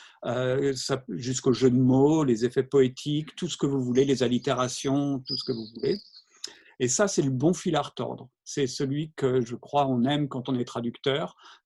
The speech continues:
euh, celui auquel on aime se coltiner, et on prend notre fil, on le tord, on le retord, on le redétord, et, euh, quand tout va bien, on finit par y arriver.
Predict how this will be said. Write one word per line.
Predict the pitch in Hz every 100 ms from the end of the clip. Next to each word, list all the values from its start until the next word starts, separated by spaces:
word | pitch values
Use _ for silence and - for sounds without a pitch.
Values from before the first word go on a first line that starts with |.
| -
euh, | 127 127 123 123
celui | - 131 135
auquel | 135 131 139
on | 127
aime | 131 143
se | -
coltiner, | 131 135 123 - 120 127 156 180 135
et |
on | 123 117
prend | - 151
notre | 143 123
fil, | - 139 180 175
on | 127
le | 113
tord, | - 151 180
on | 147
le | 131
retord, | 131 120 - 151 202
on | 143 135
le |
redétord, | 123 131 123 - 147 208 - - - - -
et, | 131 156 190
euh, | 175 165 147 147 156 156 151 - - - _ - - - -
quand | 139
tout | 127 135
va | 131
bien, | 120 147
on | 202
finit | - 160 165
par | 160 147
y | 147
arriver. | 139 127 120 135